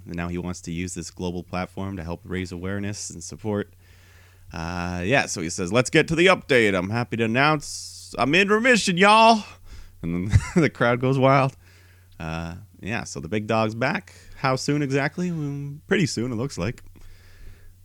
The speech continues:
Uh, yeah, then he, on his way back up the ramp, Rollins comes out and hugs him.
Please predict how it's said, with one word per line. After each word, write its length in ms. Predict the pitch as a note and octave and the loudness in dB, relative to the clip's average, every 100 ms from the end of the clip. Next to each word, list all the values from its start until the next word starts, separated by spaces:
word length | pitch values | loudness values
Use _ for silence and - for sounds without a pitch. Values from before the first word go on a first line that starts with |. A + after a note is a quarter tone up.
| - | -12
Uh, 120 | F2+ G2+ G#2 | -8 -6 -6
yeah, 200 | G#2 C#3 G2+ | -6 -6 -6
then 120 | E2 | -8
he, 120 | E2 - | -8 -4
on 120 | F2+ F#2 | -2 0
his 100 | E2+ | 2
way 120 | G2 | 2
back 200 | G#2 G2+ | 2 0
up 100 | G2+ | -2
the 100 | F#2 | 0
ramp, 220 | A2 C3+ | 0 0
Rollins 260 | G2+ G#2 G#2 | 0 -2 -4
comes 220 | A#2 G#2 | -4 -2
out 120 | A2+ | -2
and 80 | A2 | -2
hugs 200 | F#2 E2+ | -4 -6
him. 120 | D2+ | -10